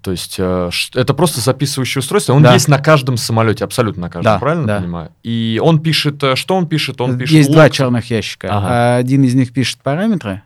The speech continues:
Speaker 1: Так.
Speaker 2: основные параметры работы двигателей, систем, основных самолётов. То есть
Speaker 1: Мгм.
Speaker 2: Там,
Speaker 1: Мгм.
Speaker 2: как, какая температура в камере сгорания двигателя,
Speaker 1: Ага.
Speaker 2: какое давление в кабине, какое давление там в гидросистеме было в тот или иной момент.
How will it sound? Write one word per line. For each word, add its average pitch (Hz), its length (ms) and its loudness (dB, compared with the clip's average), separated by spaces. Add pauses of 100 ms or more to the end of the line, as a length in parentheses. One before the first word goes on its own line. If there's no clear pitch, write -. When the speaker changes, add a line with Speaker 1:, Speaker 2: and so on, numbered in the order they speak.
(120)
Speaker 1:
Так. 110 120 0
Speaker 2:
основные 127 300 4
параметры 123 480 0
работы 117 340 0
двигателей, 156 440 -2
систем, 190 520 -2 (800)
основных 123 480 4
самолётов. 117 480 0
То 107 60 -2
есть 117 120 0
Speaker 1:
Мгм. 117 100 -6 (640)
Speaker 2:
Там, 90 420 -4
Speaker 1:
Мгм. 117 200 -16
Speaker 2:
как, 101 180 -2 (180)
какая 120 280 2
температура 113 880 2
в - 40 -20
камере 110 340 0
сгорания 101 440 -4
двигателя, 135 840 2
Speaker 1:
Ага. 110 40 -2
Speaker 2:
какое 117 300 0
давление 107 400 0
в - 60 -14
кабине, 120 960 4
какое 110 400 -4
давление 107 540 -2
там 95 540 -8
в 95 60 -16
гидросистеме 135 920 2
было 123 220 2
в - 80 -10
тот 117 180 -6
или 113 100 0
иной 113 160 0
момент. 110 320 -2